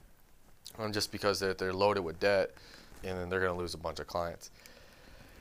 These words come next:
Last reason is, so one, they're, they're just risk-off people, but we know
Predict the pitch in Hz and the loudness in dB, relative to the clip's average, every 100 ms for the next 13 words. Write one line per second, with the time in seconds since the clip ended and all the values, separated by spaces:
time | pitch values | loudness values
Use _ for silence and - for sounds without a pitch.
0 | - - - 131 143 165 160 - - - | -20 -20 -2 10 12 12 12 6 0 0
1 | 127 139 120 117 110 110 - 110 107 104 | 2 4 4 2 2 0 -4 0 2 8
2 | 131 117 123 110 104 107 101 107 101 107 | 10 10 6 6 6 2 2 -2 -2 -4
3 | 113 104 104 - 104 101 - 127 127 92 | -2 0 0 6 6 6 4 -4 0 -2
4 | - - 98 98 - - - 104 90 107 | -2 -8 -16 -16 -18 -20 2 4 4 2
5 | 117 107 95 101 | 2 2 4 2